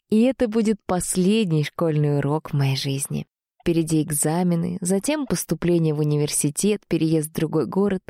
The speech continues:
В общем, начнётся самая настоящая взрослая жизнь. "Лиза!" Голос Марии Павловны, учителя математики, прервал мои размышления.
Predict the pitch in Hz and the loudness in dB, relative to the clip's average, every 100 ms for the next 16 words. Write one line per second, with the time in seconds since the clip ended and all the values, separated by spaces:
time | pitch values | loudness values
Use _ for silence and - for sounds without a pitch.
0 | - _ _ - 202 262 - - 202 175 | -20 _ _ -2 -2 0 -2 0 2 2
1 | 165 - 180 185 185 - 170 156 - - | 0 0 2 2 2 0 -2 0 -2 0
2 | 175 165 156 147 143 135 - 143 135 143 | 0 0 0 0 0 -2 -2 -2 -2 -2
3 | 175 - - 143 139 135 139 135 143 - | 0 -2 -2 0 0 0 0 0 -2 -2
4 | 135 131 131 123 - - - _ _ _ | 0 -2 -4 -6 -6 -12 -16 _ _ _
5 | _ _ _ _ _ _ 220 269 302 214 | _ _ _ _ _ _ 0 2 2 2
6 | 143 151 143 139 147 _ _ _ 269 320 | 2 2 0 -2 -10 _ _ _ 0 2
7 | 220 - 165 156 156 147 170 196 196 165 | 2 2 2 2 2 0 -2 0 0 0
8 | 156 151 156 170 - 160 151 147 151 - | 0 -2 0 -2 0 0 0 -2 -2 0
9 | 175 226 - 202 208 - 190 180 180 214 | 2 2 0 -2 -4 0 0 2 2 2
10 | 196 143 143 143 147 147 - 151 143 143 | 2 2 0 0 0 -2 0 0 2 0
11 | 147 | -2